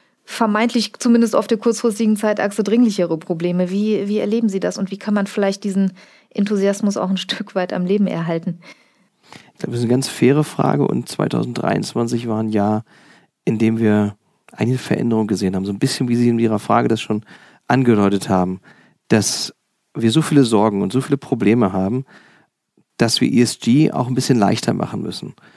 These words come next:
Speaker 2: Das, also die Amerikaner haben uns das, glaube ich, ganz gut vorgemacht mit ihrem I R A. Investiere in was Gutes, was auch nachhaltig ist und du kriegst einen Zuschuss. Fertig. Wir haben uns sehr viel Mühe gemacht, im Green Deal und mit der Taxonomy sehr viele Regeln aufzustellen,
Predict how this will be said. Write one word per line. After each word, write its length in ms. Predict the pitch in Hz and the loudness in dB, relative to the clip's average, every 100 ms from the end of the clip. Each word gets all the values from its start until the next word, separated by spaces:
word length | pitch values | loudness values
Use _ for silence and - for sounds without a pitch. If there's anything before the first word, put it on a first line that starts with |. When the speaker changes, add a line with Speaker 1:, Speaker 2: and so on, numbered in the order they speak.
| _ _ | _ _
Speaker 2:
Das, 300 | - - - | -6 -6 -6
also 200 | - 101 | -4 -2
die 140 | 98 101 | 0 2
Amerikaner 480 | 110 107 123 143 | 2 2 0 2
haben 80 | 127 | 0
uns 120 | 120 | -2
das, 120 | - - | -4 -4
glaube 160 | 98 | -4
ich, 80 | - | -4
ganz 160 | - - | -8 -6
gut 140 | - | -4
vorgemacht 500 | - 135 147 147 - | 0 0 0 -2 -4
mit 100 | - | -4
ihrem 140 | - 92 | -2 0
I 100 | 95 | 0
R 140 | 87 | 0
A. 240 | 107 143 180 - - _ _ | 2 2 0 -8 -20 _ _
Investiere 800 | 120 110 110 - 135 139 139 139 - | 0 2 0 0 2 4 4 0 -2
in 200 | 113 104 | -2 0
was 300 | 95 - - | -2 -4 -2
Gutes, 540 | 147 170 180 185 - - - _ | 0 4 4 4 -4 -12 -20 _
was 160 | - | -2
auch 140 | 107 185 | -2 0
nachhaltig 540 | 110 131 151 156 156 | 0 2 2 2 2
ist 200 | - 147 | 0 0
und 160 | - 113 | -4 -4
du 80 | 104 | -4
kriegst 240 | - - | -8 -8
einen 80 | 98 | -6
Zuschuss. 440 | - 92 - - | -4 -4 -6 -12
Fertig. 440 | - 90 - - - _ - - - - _ - | -6 -6 -6 -12 -18 _ -20 -20 -20 -20 _ -2
Wir 220 | 123 123 | 2 4
haben 180 | 143 156 | 4 4
uns 400 | 147 - - - _ - | 2 -2 -4 -8 _ -10
sehr 260 | 110 117 | -2 0
viel 120 | - 131 | 2 2
Mühe 200 | 127 143 | 4 4
gemacht, 380 | 139 127 127 | 4 2 0
im 100 | - | -4
Green 240 | 110 117 120 | 0 2 2
Deal 180 | 113 120 | 2 2
und 120 | 113 | 0
mit 100 | 110 | 0
der 120 | 104 | -2
Taxonomy 580 | - - - 110 113 110 | -2 -6 -2 0 0 0
sehr 160 | 113 | 0
viele 180 | - 104 | 0 0
Regeln 240 | 104 147 147 | 2 2 2
aufzustellen, 600 | 143 - - 139 - | -2 -8 -4 -2 -2